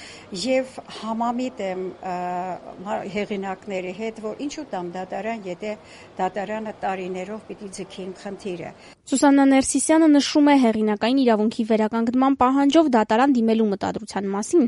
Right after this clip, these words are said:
Speaker 2: նախորդ տարի իրենց ընդամենը հինգ կազմակերպություն է հայտնել։ Մինչդեռ փորձագետները փաստում են, հեղինակային իրավունքը Հայաստանում ամենօր են խախտում։
Speaker 1: Խախտումները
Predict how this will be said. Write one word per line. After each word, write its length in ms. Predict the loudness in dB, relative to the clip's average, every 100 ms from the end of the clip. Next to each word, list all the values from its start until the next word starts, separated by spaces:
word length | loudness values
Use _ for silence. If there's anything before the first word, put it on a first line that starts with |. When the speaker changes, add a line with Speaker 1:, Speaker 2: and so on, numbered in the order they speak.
| 2 -2
Speaker 2:
նախորդ 380 | 2 0 0 -2
տարի 220 | 0 4 4
իրենց 260 | 4 0 -2
ընդամենը 400 | 0 2 4 2 _ _
հինգ 260 | 4 6 6 2
կազմակերպություն 800 | 2 0 -2 -4 -6 -12 -10 -10
է 60 |
հայտնել։ 380 | -10 -12 -12 -8 4
Մինչդեռ 380 | 4 6 6 6 4
փորձագետները 680 | 0 2 0 -2 -2 -2 -2
փաստում 460 | -2 -2 -2 0 2
են, 80 | 0 -2
հեղինակային 600 | -2 -2 -2 -2 -2 -2
իրավունքը 400 | -2 0 2 4
Հայաստանում 560 | 4 0 -4 -4 -4 -4 0 2
ամենօր 360 | 4 2 -2
են 120 | -6 -10
խախտում։ 460 | -12 -12 -14 -14 -16 -18 -8
Speaker 1:
Խախտումները 640 | -8 -8 -12 -10 -10 -12